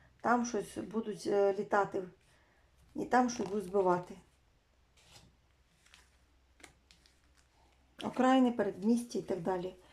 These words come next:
Е, вісімнадцяте. Вісімнадцяте серпня, місто Запоріжжя. Вісімнадцяте серпня, місто Запоріжжя. Лівий,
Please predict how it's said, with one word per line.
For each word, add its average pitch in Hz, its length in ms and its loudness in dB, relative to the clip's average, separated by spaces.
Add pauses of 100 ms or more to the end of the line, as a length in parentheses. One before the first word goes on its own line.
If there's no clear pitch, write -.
(440)
Е, 202 360 4
вісімнадцяте. 220 920 2
Вісімнадцяте 226 720 0
серпня, 262 420 -2
місто 214 320 -4
Запоріжжя. 190 600 -4 (1400)
Вісімнадцяте 233 680 4
серпня, 247 380 0
місто 214 360 0
Запоріжжя. 196 640 -4 (4000)
Лівий, 254 420 6